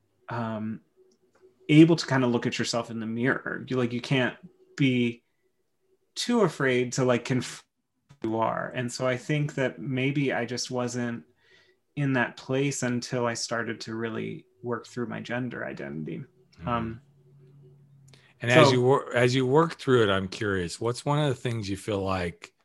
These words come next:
Speaker 2: you know, <sighs> I'm gonna sound like somebody who would not know how to talk about this. So you went from being a guy to being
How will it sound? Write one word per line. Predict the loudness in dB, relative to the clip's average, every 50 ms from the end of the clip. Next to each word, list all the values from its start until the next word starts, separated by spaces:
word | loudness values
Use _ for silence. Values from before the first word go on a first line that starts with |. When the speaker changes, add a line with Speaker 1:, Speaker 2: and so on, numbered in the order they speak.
| _ _ _ _ _ _ _ -14
Speaker 2:
you | -10 -8 -6
know, | -6 -6 -6 -6 -8 -10 -8 -8
<sighs> | -8 -8 -10 -14 -18 _ _ _ _ _ -20 -20 -18 -6 0
I'm | 2 4
gonna | 6 6 6 6
sound | 6 4 4 6 6
like | 4 4 2
somebody | 2 -2 0 0 0 0 0
who | 0 0
would | 0 0
not | 0 0 0 -2 -2
know | -2 -2
how | -2 -2
to | -2 -2
talk | -2 -2 -4 -2 -4
about | -6 -8 -10 -8
this. | -4 -2
So | 2 4 6
you | 6 6 6 6
went | 6 6 6 6
from | 6 6 8
being | 8 8 8 8
a | 6 4
guy | 2 2 4 6 8 8 8 8 8 6 6 6 4
to | 4 2 0 0
being | 0 0 0 0 0 0 -2 -2 -4 -6